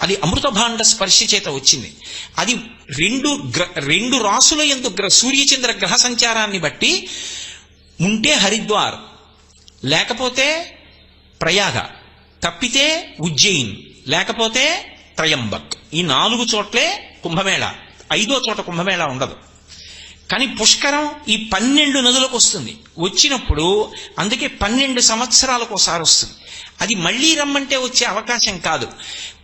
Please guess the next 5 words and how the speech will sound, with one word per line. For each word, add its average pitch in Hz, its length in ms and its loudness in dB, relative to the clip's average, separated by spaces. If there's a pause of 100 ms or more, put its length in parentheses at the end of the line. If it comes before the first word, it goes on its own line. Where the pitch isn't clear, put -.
(120)
పన్నెండు 220 600 2
రోజులు 196 840 2
ఆది 220 240 0
పుష్కరములు 190 580 -2
అంటారు. 135 320 -6